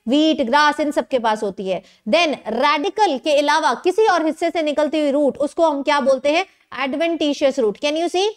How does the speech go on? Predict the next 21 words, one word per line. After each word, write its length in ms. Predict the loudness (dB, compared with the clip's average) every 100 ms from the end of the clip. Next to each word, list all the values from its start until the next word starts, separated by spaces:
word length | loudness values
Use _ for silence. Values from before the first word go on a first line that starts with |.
| _ _ 0
बहुत 240 | 2 2
ही 60 | 0
क्लियर 280 | 0 0 0
डायग्राम 400 | 0 -2 -4 -2
है 80 |
आपकी 260 | -2 -4 -4
एनसीईआरटी 540 | -2 -2 -2 -2 -4
में। 100 | -6
These 200 | -4 -2
are 120 | -4 -2
called 280 | -4 -2 -2
as 180 | -4 -8 -6
adventitious 1000 | -4 -2 -4 -4 -6 -6 -4 0 0 0 -8 _ -2
roots। 640 | 2 4 4 4 2 -2 -6
चलिए, 320 | -2 0 0 -2
तो 140 | -4
एक 280 | -2 -2 -2
डायग्राम 460 | -2 -2 0 -2 -2
अपना 240 | -4 -4
डन 240 | -2 -4
है। 80 | -4